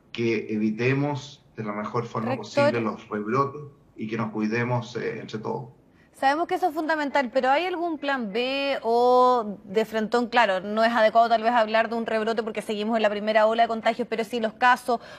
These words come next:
Speaker 2: o la situación en enero es difícil, como es lo que ha ocurrido, por ejemplo, en Europa en este momento, em, ¿hay alguna alternativa o es solamente realizarla de la forma presencial en que siempre se ha hecho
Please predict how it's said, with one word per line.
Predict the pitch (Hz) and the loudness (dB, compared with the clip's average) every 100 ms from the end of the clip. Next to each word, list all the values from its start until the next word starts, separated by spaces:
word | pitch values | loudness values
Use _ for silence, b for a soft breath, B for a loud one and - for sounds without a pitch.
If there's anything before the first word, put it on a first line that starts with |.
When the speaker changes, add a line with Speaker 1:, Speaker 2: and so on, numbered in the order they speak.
| B | B
Speaker 2:
o | 214 | -2
la | |
situación | 220 233 214 254 | -2 -2 -2 -2
en | 240 | -2
enero | 233 233 247 240 233 B B | 0 0 2 2 0 B B
es | 247 220 | -4 -2
difícil, | 247 254 - 233 | -2 -2 -2 -2
como | 247 233 | -2 0
es | 240 | 0
lo | 233 | 0
que | |
ha | |
ocurrido, | 214 214 226 226 | 0 -2 0 -2
por | 208 | -2
ejemplo, | 208 233 214 | -4 -4 -4
en | 208 | -4
Europa | 202 226 294 262 | 0 4 4 4
en | 247 | -2
este | - 254 | -4 -2
momento, | 233 240 240 247 240 B B | -2 -2 -2 -2 -4 B B
em, | 220 220 208 214 214 214 | -2 0 0 0 -2 2
¿hay | 262 | 6
alguna | 320 320 349 | 6 4 2
alternativa | 339 294 269 247 277 294 330 339 349 311 | 2 2 2 0 0 2 6 8 8 6
o | 254 277 311 320 285 | 6 6 8 6 6
es | 262 277 | 4 2
solamente | - 277 269 269 269 | 0 2 2 0 0
realizarla | 247 233 202 - 294 311 320 | 2 2 0 4 6 6 4
de | 262 | 4
la | 214 | 2
forma | 240 247 | 2 0
presencial | 233 214 185 254 | 0 -4 -2 0
en | 247 | 0
que | 226 | -4
siempre | 247 233 233 | -6 -4 -4
se | - | 2
ha | 220 214 220 214 208 | 4 6 6 6 6
hecho | 233 269 - 311 | 4 2 4 4